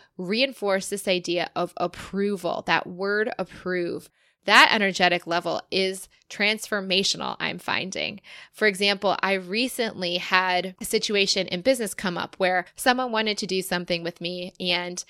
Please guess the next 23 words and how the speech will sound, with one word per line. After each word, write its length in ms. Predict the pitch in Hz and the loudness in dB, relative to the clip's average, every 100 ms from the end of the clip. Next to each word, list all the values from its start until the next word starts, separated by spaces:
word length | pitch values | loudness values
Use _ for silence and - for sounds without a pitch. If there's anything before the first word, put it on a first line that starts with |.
| - | 0
it 160 | 220 - | 0 2
was 320 | 208 196 - | 2 2 0
against 560 | 196 208 233 233 - - | 0 4 4 4 -8 0
my 140 | 208 | 0
policy 500 | 196 - 202 196 190 | 2 4 4 4 2
of 120 | 180 | 0
where 140 | 175 175 | 0 0
I 80 | 170 | -2
was 160 | 170 | -4
at 320 | - 175 - - | 0 2 0 -4
with 300 | 175 180 - | -2 -2 0
what 180 | 175 175 | 0 2
I 120 | 180 | 0
do 440 | 175 175 - - - | 0 -2 -2 -6 -12
for 300 | - 185 170 | -4 0 0
my 80 | 165 | 0
business. 480 | 170 175 - 196 - _ _ - | -2 -4 -6 -10 -14 _ _ -14
So 160 | - | -4
they 120 | 190 196 | 6 8
asked 260 | 269 - - | 8 6 0
about 260 | 220 208 | 4 4
this 220 | 202 196 202 | 2 -4 -4
request. 560 | - 180 180 - - | -2 2 0 -2 -14